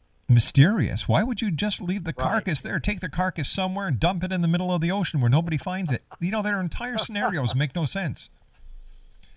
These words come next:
Speaker 2: Or barbecue it. What the hell?
Speaker 1: Exactly.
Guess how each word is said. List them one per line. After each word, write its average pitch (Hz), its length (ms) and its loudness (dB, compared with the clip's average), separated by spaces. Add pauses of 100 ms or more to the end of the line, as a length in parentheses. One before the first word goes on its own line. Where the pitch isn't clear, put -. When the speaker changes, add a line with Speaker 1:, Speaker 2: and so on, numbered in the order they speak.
(220)
Speaker 2:
Or 226 120 4
barbecue 185 680 2
it. 113 120 -16
What 156 200 -4
the 202 120 -4
hell? 185 140 -4
Speaker 1:
Exactly. 147 960 0